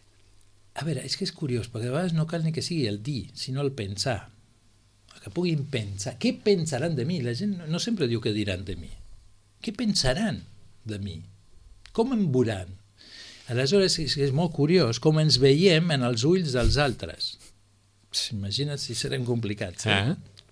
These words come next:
Speaker 1: Som molt complicats.
Speaker 2: Sí, perquè això té un mig punt de, de paranoia, no?
Speaker 1: Exactament.
Speaker 2: Estic
Speaker 1: Exacte.
Speaker 2: interpretant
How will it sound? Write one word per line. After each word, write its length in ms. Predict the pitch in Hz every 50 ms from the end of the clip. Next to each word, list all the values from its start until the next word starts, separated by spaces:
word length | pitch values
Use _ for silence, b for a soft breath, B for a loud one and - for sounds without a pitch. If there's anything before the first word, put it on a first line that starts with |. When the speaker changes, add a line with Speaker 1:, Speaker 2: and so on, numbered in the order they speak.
| _ _ - - -
Speaker 1:
Som 160 | - 117 117
molt 160 | 135 147 139 120
complicats. 460 | 117 107 101 104 98 - 92 90 - -
Speaker 2:
Sí, 80 | - -
perquè 160 | 156 180 147
això 80 | - 117
té 80 | - 127
un 160 | 135 127 117 98
mig 240 | 90 107 110 - - -
punt 220 | - 113 107 98
de, 160 | 92 101 95
de 140 | 90 101 101
paranoia, 480 | - 110 107 117 139 190 196 143 117 104
no? 160 | 98 107 -
Speaker 1:
Exactament. 720 | - - - 143 110 - - 92 85 90 113 170 202 202 - - - - -
Speaker 2:
Estic 340 | - 107 127 - 139 135 -
Speaker 1:
Exacte. 60 | 165
Speaker 2:
interpretant 800 | 156 151 139 147 151 151 131 - 143 147 139 147 156 170 175 190